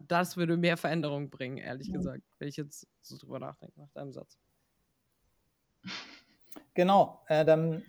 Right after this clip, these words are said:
Speaker 2: dann, wenn's halt auch wieder ein politisches Projekt gibt, ähm, äh, was Leute begeistern kann, so, wo sie halt Bock drauf haben, für das sie sich vielleicht auch einsetzen können.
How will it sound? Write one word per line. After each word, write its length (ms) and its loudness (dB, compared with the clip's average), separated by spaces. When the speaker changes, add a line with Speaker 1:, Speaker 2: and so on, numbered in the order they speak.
Speaker 2:
dann, 340 2
wenn's 240 2
halt 140 4
auch 140 2
wieder 220 6
ein 160 -2
politisches 520 0
Projekt 400 -2
gibt, 440 -4
ähm, 520 -4
äh, 80 -4
was 960 4
Leute 220 6
begeistern 520 6
kann, 340 -4
so, 340 -6
wo 120 -4
sie 160 -2
halt 180 0
Bock 180 0
drauf 280 -8
haben, 420 -8
für 340 6
das 200 2
sie 60 -10
sich 240 -10
vielleicht 360 -10
auch 120 -16
einsetzen 500 -12
können. 360 -10